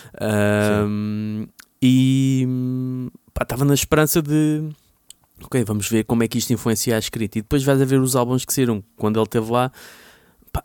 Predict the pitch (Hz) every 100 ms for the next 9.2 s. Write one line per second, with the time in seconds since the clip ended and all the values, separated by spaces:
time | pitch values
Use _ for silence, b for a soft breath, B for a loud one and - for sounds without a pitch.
0 | - 131 127 123 143 135 135 131 127 120
1 | 127 - 127 127 127 123 127 _ - 127
2 | 131 131 131 127 127 - - 123 117 120
3 | 117 113 104 - 131 101 90 - 98 95
4 | _ - 110 - - 120 117 113 113 113
5 | 110 110 - 233 - 110 107 113 107 113
6 | 117 113 117 113 120 - 135 143 147 156
7 | - 120 120 123 113 110 - 120 131 -
8 | 131 - 135 123 131 127 117 120 131 -
9 | 123